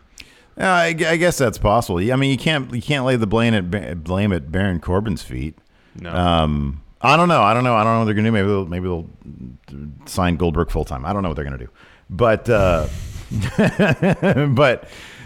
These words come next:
Speaker 1: uh, yeah, I don't know. They, they got problems.
Speaker 2: Yeah. But I, just, you know, I think, I just feel like creatively overall, and this, it's, this isn't just something that's particular to
Speaker 1: There's
Speaker 2: one
Speaker 1: never
Speaker 2: particular
Speaker 1: a sense
Speaker 2: brand.
Speaker 1: of urgency.
Speaker 2: There's no urgency
Speaker 1: There's never
Speaker 2: for
Speaker 1: a sense of,
Speaker 2: anything,
Speaker 1: yeah.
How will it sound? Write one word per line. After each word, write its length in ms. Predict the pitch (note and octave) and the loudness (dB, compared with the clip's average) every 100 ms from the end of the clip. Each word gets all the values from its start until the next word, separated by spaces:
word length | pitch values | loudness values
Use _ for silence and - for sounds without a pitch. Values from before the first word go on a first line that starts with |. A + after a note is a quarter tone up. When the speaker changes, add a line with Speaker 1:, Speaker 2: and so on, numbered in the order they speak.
| - | -8
Speaker 1:
uh, 640 | - B2+ A#2+ A2+ G2+ F2+ F2 - _ _ | 2 6 8 8 6 6 2 -6 _ _
yeah, 180 | B2+ A#2+ | 2 4
I 40 | |
don't 100 | G2+ | 4
know. 60 | E2+ | 2
They, 120 | G2+ | 2
they 140 | G2+ | 2
got 160 | G#2 F2 | 2 0
problems. 360 | F2+ C2 G1+ - _ _ _ - | -2 -6 -10 -20 _ _ _ -2
Speaker 2:
Yeah. 220 | A2 F2 - _ _ - - - | 0 0 -6 _ _ -20 -10 2
But 100 | A3 | 2
I, 20 | |
just, 100 | G3 | 4
you 120 | G3+ | 0
know, 120 | F3 | 2
I 40 | E3 | 2
think, 240 | D#3 B2+ | 0 -4
I 40 | |
just 120 | C3 - | -8 -4
feel 100 | C3+ | -2
like 100 | G#2+ | -2
creatively 440 | - B2+ F#2 F#2+ | 2 2 2 2
overall, 380 | G#2+ F#2+ G#2 F#2+ | 2 2 2 2
and 100 | G2 | 2
this, 100 | G#2 | -2
it's, 180 | A2 F#2+ | -6 -6
this 160 | A2+ G#2+ | -6 -6
isn't 200 | F#2+ E2+ | -10 -10
just 200 | F2+ - _ | -12 -12 _
something 340 | - F#2+ F2 | -12 -10 -8
that's 240 | F2 D#2+ - | -10 -12 -12
particular 500 | - D#2+ - F2 E2+ | -12 -12 -14 -12 -10
to 140 | E2 | -6
Speaker 1:
There's 200 | B2+ C3 | 0 2
Speaker 2:
one 80 | A#2 | 2
Speaker 1:
never 120 | C3 C3 | 2 4
Speaker 2:
particular 100 | A#2+ | 2
Speaker 1:
a 40 | G2 | 2
sense 140 | G2 F2+ | 0 0
Speaker 2:
brand. 20 | |
Speaker 1:
of 80 | E2+ | 0
urgency. 300 | F2 C#2 C#2+ C3 | -2 -2 -2 -2
Speaker 2:
There's 140 | B2+ | 0
no 360 | B2+ B2+ B2+ A#2+ | -2 2 4 4
urgency 240 | G#2+ G#2 | 4 2
Speaker 1:
There's 160 | G#2+ G#2 | 2 2
never 180 | G2+ E2+ | 2 2
Speaker 2:
for 80 | D2+ | 2
Speaker 1:
a 40 | |
sense 80 | G#2 | 2
of, 40 | |
Speaker 2:
anything, 280 | G2 - F2+ | 0 0 0
Speaker 1:
yeah. 140 | C#2+ | -2